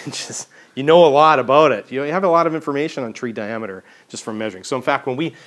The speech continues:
when we plot these points, we get a pretty tight clustering of, of observations from our simple regression model. And so you fit a regression line to that,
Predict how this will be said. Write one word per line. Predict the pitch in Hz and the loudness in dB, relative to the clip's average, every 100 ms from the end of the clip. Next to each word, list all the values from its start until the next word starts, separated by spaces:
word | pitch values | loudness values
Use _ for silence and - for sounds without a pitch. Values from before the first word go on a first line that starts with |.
| - | -14
when | 143 | -8
we | 170 | -6
plot | - 160 - | 2 2 2
these | 123 - | -2 -4
points, | - 165 156 107 - - - - 127 | -4 -2 -2 -4 -8 -8 -6 -6 -4
we | |
get | 139 139 | -2 -4
a | |
pretty | - 175 151 | -4 -4 -4
tight | - - 147 127 - - - - - - | -4 -4 -4 -4 -8 -10 -12 -12 -14 -10
clustering | - 147 - 127 104 | -6 -4 -4 -6 -6
of, | 107 - - - | -8 -10 -10 -12
of | 110 101 _ - | -16 -18 _ -10
observations | 127 123 117 123 127 110 | -8 -8 -8 -10 -10 -14
from | - 113 | -12 -12
our | 98 | -8
simple | - 160 135 113 | -6 -6 -6 -8
regression | 107 117 135 - 107 | -8 -6 -6 -8 -12
model. | 92 87 87 _ _ _ _ _ _ - | -14 -16 -20 _ _ _ _ _ _ -14
And | 120 | -6
so | 131 | -6
you | 120 | -6
fit | - 160 | 0 2
a | 135 | 2
regression | 113 107 139 147 127 | 0 -2 -4 -4 -6
line | 120 110 | -6 -6
to | 110 | -12
that, | 101 98 104 | -10 -8 -10